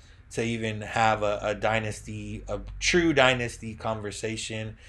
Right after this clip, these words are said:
That would be ten straight division titles with two World Series and at least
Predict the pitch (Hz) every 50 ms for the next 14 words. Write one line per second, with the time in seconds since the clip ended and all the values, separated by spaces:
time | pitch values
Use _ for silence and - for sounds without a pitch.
0 | - - - - 110 117 120 117 110 113 113 107 - - 135 127 123 120 120 -
1 | - 117 113 113 110 113 107 110 113 110 110 110 107 107 - 110 110 107 107 107
2 | 107 104 101 107 107 98 - - - - 131 127 127 123 123 120 120 117 - -
3 | - - - - - _ - 123 117 117 113 113 - - 120 113 113 110 110 110
4 | 107 107 107 104 104 - - 107 104 107 104 104 107 104 104 107 101 101 107 117
5 | 131 139 131 123 120 - - - - -